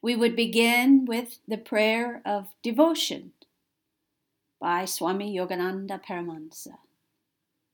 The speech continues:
And this, of course, is understandable, given that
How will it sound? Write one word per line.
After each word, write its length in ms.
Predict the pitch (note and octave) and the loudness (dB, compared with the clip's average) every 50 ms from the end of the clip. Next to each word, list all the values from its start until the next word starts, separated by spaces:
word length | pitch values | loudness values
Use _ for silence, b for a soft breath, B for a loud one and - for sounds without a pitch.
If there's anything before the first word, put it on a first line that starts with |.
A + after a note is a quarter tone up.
| _ _ _ _ _ _ _ _ _ _ _ _ _ _ _ _ _ _ | _ _ _ _ _ _ _ _ _ _ _ _ _ _ _ _ _ _
And 160 | - C4+ C#4 | 4 4 4
this, 280 | E4+ E4+ - - - - _ _ _ _ _ _ _ _ _ _ _ _ _ _ _ | 4 4 2 -2 -6 -10 _ _ _ _ _ _ _ _ _ _ _ _ _ _ _
of 140 | B3 A#3 A#3 | -10 -8 2
course, 380 | - C#4 C4+ C#4 C#4 C#4 - | 4 6 8 8 6 6 4
is 180 | D4 C4+ C4+ C4+ | 2 0 0 2
understandable, 1040 | - B3 B3 A#3+ A3+ A#3 A#3 - - A#3+ B3 D4 D4+ D#4 D4+ - - - - - - _ _ _ _ - | 2 2 2 4 2 2 0 2 4 6 8 10 10 10 8 8 4 -4 -10 -14 -20 _ _ _ _ -8
given 540 | G#3+ G#3+ A3 G3+ A3 A3+ A3 A3+ A3+ A3+ A3 - | -4 -4 -2 -2 -2 -4 -2 -2 -4 -6 -4 -2
that 320 | G3+ G#3+ G#3+ G#3+ - - | -2 -2 -2 -4 -10 -18